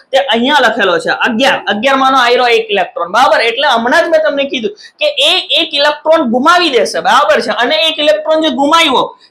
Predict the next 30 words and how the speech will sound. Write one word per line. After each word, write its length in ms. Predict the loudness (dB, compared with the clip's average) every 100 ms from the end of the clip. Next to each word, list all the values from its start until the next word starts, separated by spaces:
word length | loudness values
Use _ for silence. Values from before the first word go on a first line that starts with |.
| -4
એ 40 |
એક 260 | 0 0 0
ઇલેક્ટ્રોન 420 | -2 -2 -4 -4
કોણ 240 | 0 2 2
મેળવી 260 | 0 0
લેશે 240 | 0 0 0
બેટા? 220 | 0 2
આપણો 420 | 2 0 -2 -2
ક્લોરીન 520 | -2 0 0 0 -2
મેળવી 260 | -2 0 0
લેશે, 280 | 0 -2 -6
કેમ 140 | -6
કે 80 | -4
અધાતુ 540 | 0 2 2 -2 -4
ઇલેક્ટ્રોન 500 | -2 -2 -2 0 0 0 -4 -8 -10 _
મેળવી 320 | 2 2 4 0
લીધો 240 | 2 2
એટલા 240 | 2 0
માટે, 240 | 0 0 0
બરાબર? 340 | 2 4 2
હવે 340 | 2 2 4 4
જરાક 200 | 2 2
ધ્યાન, 280 | 2 2
અ, 320 | 0 -2 0 0
ધ્યાનથી 400 | 0 -2 -2 0
જરાક 220 | 0 0
સમજો 420 | -2 -2 0 0
કે 140 | 2
શું 220 | 0 2 2
થશે, 240 | 2